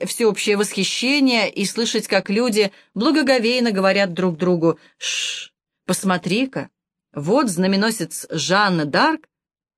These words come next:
вступал в разговоры с каждым встречным и поперечным и узнал от них, что в Бастилиях, на другой стороне реки,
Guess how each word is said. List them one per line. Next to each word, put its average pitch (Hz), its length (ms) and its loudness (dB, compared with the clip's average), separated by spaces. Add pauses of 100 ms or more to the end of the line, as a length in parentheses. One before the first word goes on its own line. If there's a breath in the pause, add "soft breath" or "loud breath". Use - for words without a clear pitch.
(320)
вступал 392 520 2
в - 20 2
разговоры 302 560 2
с - 100 -6
каждым 254 500 2
встречным 185 580 -2
и 180 120 -4
поперечным 160 880 -2 (1800)
и 285 140 4
узнал 247 500 4
от 226 200 0
них, 226 380 0 (440)
что - 260 2
в 233 80 0
Бастилиях, 214 840 2 (240)
на 233 100 4
другой 269 320 4
стороне 180 400 2
реки, 240 540 0